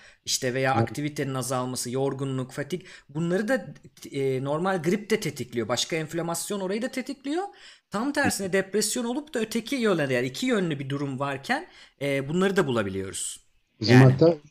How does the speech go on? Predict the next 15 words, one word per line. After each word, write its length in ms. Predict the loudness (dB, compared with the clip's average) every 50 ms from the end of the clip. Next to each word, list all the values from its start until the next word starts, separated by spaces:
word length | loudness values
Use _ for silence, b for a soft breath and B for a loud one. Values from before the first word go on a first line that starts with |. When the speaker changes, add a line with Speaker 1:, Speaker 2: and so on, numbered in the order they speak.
| _ 4
Speaker 2:
evrimsel 500 | 8 10 10 10 10 8 8 6 4 4
psikoloji 380 | 2 -2 0 2 2 2 4 4
dersimizin 640 | 4 6 6 6 6 6 6 6 6 6 8 8
bir 180 | 8 8 8 6
konusu 340 | 6 6 6 6 6 6
bu. 100 | 6 6
İki 200 | 6 4 2 0
saatin 360 | 4 6 6 6 8 6 6 8
konusu. 340 | 8 8 6 6 4 4
Evrimin, 640 | 6 8 8 8 10 10 10 10 10 8 6 6 2 2
şeyin, 360 | 6 8 10 10 10 8 8
e, 260 | 6 6 6 6 6
depresyonun 480 | 4 4 4 2 0 2 4 6 8 8
evrimsel 400 | 8 8 6 4 6 4 4 4
faydaları. 600 | 6 6 6 8 8 8 6 6 6 6 4